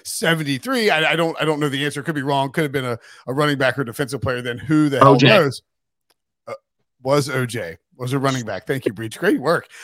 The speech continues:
Speaker 1: But the point being is, like, I think what – I think there's a fascinating discussion about how Kyle Shanahan went out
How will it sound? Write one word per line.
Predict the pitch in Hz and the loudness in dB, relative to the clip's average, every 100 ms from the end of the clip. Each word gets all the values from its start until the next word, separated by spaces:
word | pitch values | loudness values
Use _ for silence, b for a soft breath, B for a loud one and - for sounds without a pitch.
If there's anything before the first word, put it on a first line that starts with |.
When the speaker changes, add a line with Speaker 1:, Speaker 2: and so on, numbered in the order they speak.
| b b - | b b 2
Speaker 1:
But | 214 - - | 2 2 -2
the | 220 | 2
point | 196 285 233 | 6 6 4
being | 254 | 2
is, | 220 175 | 2 2
like, | 147 - _ _ _ _ _ _ _ - - | -2 -4 _ _ _ _ _ _ _ -20 -4
I | 147 208 | 2 2
think | 226 240 220 214 - - _ _ _ _ _ _ _ - | 2 -2 0 -2 -8 -20 _ _ _ _ _ _ _ -6
what – | 147 165 - _ _ - | 2 2 2 _ _ -2
I | 165 | 2
think | 226 | 2
there's | 214 165 | 2 -2
a | |
fascinating | - - 175 185 240 185 160 | -4 0 2 2 2 2 2
discussion | 147 - 156 139 165 135 127 | -2 2 2 2 0 -2 -2
about | 143 123 139 135 127 - - _ _ _ _ - | -4 2 2 2 0 -6 -16 _ _ _ _ -2
how | 160 151 | 2 2
Kyle | 143 147 170 | 2 0 2
Shanahan | 180 185 170 156 151 147 131 | 0 -2 -2 0 0 -2 0
went | 147 165 | 0 0
out | 156 147 | 2 0